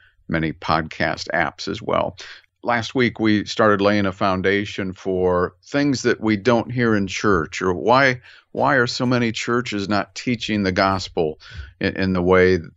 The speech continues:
that we talk about it here on the podcast, the gospel of grace, the new covenant.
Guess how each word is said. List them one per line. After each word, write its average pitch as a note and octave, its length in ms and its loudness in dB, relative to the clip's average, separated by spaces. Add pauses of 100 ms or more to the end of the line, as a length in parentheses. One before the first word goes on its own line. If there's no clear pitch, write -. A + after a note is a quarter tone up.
(160)
that F2+ 320 -4
we A#2 240 6
talk D#2+ 380 -2
about D2+ 260 0
it D#2+ 140 -2
here E2 180 0
on E2 140 -2
the D#2+ 80 -2
podcast, E2 680 -4
the F2 80 -4
gospel G2+ 500 0
of F#2 120 2
grace, F2+ 400 0 (260)
the F2 140 -2
new G#2+ 260 4
covenant. F#2 640 -2